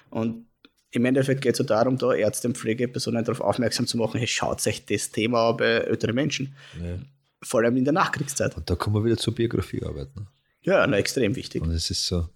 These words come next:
Speaker 2: in der Schule haben sie es eingeprügelt, dass das das Wichtigste ist. Im Praktikum haben wir es nicht gemerkt und umso länger, dass man in der, ich in der Pflege arbeiten, umso mehr sind diese Geschichten. Setzt euch zu den Menschen fünf Minuten, lasst euch irgendeine Geschichte erzählen, die einer wichtig ist und dann werdet ihr den Menschen kennenlernen.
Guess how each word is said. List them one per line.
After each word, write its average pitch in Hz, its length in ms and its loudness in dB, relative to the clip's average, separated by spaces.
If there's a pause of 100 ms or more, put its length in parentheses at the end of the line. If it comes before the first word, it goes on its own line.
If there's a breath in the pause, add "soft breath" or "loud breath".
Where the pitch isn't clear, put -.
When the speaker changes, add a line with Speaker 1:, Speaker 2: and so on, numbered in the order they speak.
(140)
Speaker 2:
in - 340 -16
der 98 80 0
Schule 160 300 2
haben 147 80 4
sie 123 100 0
es 107 80 0
eingeprügelt, 135 960 0
dass 104 120 -4
das 104 120 -2
das 101 180 -2
Wichtigste 139 500 -4
ist. 135 120 -2
Im 117 120 0
Praktikum 117 580 -2
haben 117 100 0
wir 107 60 0
es 104 100 -4
nicht 131 220 -4
gemerkt 107 480 -2
und 113 160 -2
umso 107 320 -2
länger, 107 240 0
dass 117 200 -4
man 107 120 0
in 104 60 0
der, 98 80 0 (540)
ich 156 100 2
in 156 60 0
der 110 120 0
Pflege 113 340 0
arbeiten, 120 240 0 (100)
umso 110 260 0
mehr 104 200 0
sind 120 220 -4
diese - 180 -2
Geschichten. - 600 -6 (460 loud breath)
Setzt - 320 -4
euch 131 100 0
zu - 100 -2
den 113 140 0
Menschen 120 280 0
fünf 175 240 -2
Minuten, 147 420 -2 (120)
lasst - 240 -6
euch 107 80 -2
irgendeine 113 240 -2
Geschichte - 340 -6
erzählen, 113 280 -2
die 107 100 0
einer 98 160 2
wichtig 107 320 -4
ist 101 140 -2
und 98 140 -4
dann 92 100 0
werdet 98 180 -2
ihr - 120 -18
den 92 40 -2
Menschen 139 280 -4
kennenlernen. 87 760 -10